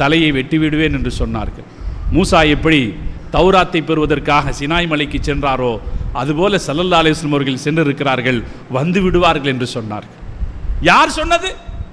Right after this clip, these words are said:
உமர் இப்னுல் கத்தாப் ரலியல்லாஹு தஆலா அன்ஹு, அறிவுலகத்தின் தீட்சண்யத்தின் சக்கரவர்த்தி. அவ்வளோ பெரிய அறிவாளியாலே பெருமானார் ஸல்லல்லாஹு அலைஹி வஸல்லம் அவர்களுடைய மரணத்தை தாங்கிக் கொள்ள முடியல. அந்த கட்டத்துல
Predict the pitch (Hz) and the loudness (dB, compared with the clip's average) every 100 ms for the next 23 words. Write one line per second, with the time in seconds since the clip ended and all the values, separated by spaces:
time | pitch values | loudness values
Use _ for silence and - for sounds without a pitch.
0 | - - - - - 240 359 370 349 330 | -20 -20 -20 -14 -2 2 4 4 2 2
1 | 381 - 349 359 359 339 339 320 311 269 | -2 0 4 4 4 4 2 4 2 2
2 | 277 262 247 170 - - 220 330 349 311 | 0 2 2 0 -4 0 4 4 4 4
3 | 294 - 262 233 - 294 339 339 330 302 | 2 -2 -2 0 2 4 4 0 0 0
4 | 262 277 247 320 - 403 349 302 - 226 | 0 -2 0 0 0 2 4 2 -2 -8
5 | 131 95 - - - - - - - - | -8 -12 -16 -20 -20 -20 -20 -18 -18 -18
6 | - - - - - - 156 277 359 359 | -20 -20 -10 -10 -8 -6 2 4 6 4
7 | 320 285 196 233 370 359 339 320 285 254 | 2 2 4 4 6 6 4 4 2 4
8 | 220 175 - - - - - - 226 320 | 2 0 -6 -14 -12 -12 -10 0 2 4
9 | 311 277 - 262 254 240 233 233 233 220 | 4 2 2 0 2 2 2 0 0 0
10 | 214 214 214 165 170 233 240 - 220 165 | 0 2 0 2 0 2 0 -2 -6 -2
11 | 196 220 220 208 196 180 175 185 170 151 | 0 0 -2 -4 -4 -2 -2 0 2 2
12 | 123 - - - - - 175 214 233 214 | 0 -4 -8 -10 -8 0 2 2 2 0
13 | - 196 226 247 226 | 2 2 2 2 2